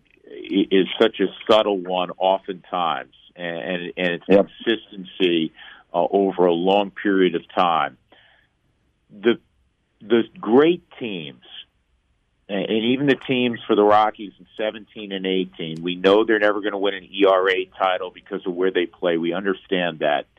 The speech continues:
Speaker 1: Uh, but it, it still comes down to pitching, because hitting is hard, and it's harder than it's ever been because of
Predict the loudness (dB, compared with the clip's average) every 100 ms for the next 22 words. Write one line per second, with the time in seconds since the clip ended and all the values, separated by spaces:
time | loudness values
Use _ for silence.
0 | _ _ _ _ _ _ _ _ 2 2
1 | 0 -6 _ _ _ _ -14 -8 -8 -8
2 | -6 2 2 2 -2 -4 -2 -2 -2 -4
3 | -6 -6 -6 -10 -16 _ -14 -8 -2 -2
4 | -2 -2 -2 -2 -6 -2 2 2 0 -4
5 | -10 -8 0 2 2 -2 -4 -2 -2 -2
6 | -6 -4 -6 -6 _ _ _ -10 0 0
7 | 0 -2 -2